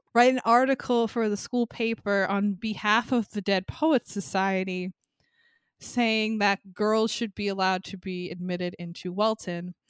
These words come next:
And apparently this opinion piece really shook up all the old white men at the school. <laughs> They were very, very upset by the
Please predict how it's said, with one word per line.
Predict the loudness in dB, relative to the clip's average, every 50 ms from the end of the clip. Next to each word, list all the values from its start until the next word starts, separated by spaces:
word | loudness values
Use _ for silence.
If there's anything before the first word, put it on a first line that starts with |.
| _ -20 -20 -20 -20 -20 -8 _
And | 0 2 2 2 0
apparently | -2 -4 -4 -2 0 0 2 2 0 -2 -2 -4 -6 -4
this | -2 -2 -2 0 0
opinion | 0 0 0 0 0 0 -2 -2 -2 0
piece | 0 0 0 0 -2 -4 -8 -10
really | -8 -4 -2 0 0 0 0 0 -2 -2 -2 -4 -4 -6 -8
shook | -8 -6 -4 -2 0 -2 0 2
up | 2 2 4 4
all | 4 4 4
the | 2 0 -2 0
old | 0 0 0 0
white | 0 0 0 0 -2
men | -2 -2 -2 -2
at | -2 -4
the | -4 -4
school. | -4 -4 -2 -2 0 0 2 2 2 2 0
<laughs> | -4 -14 -16 -18 -18 -20 -20 _ _ 0 0 0 2 0 0 0 2 2 0 0 0 2 2 2 2 4
They | 4
were | 4 4 4 4
very, | 4 4 4 4 6 6 6 4 4
very | 2 2 2 2 4 4 2 2
upset | 0 -2 -4 -4 -2 2 2 2 2 0 -2
by | -2 -2 -2
the | -2 -4 -8 -8 -10 -12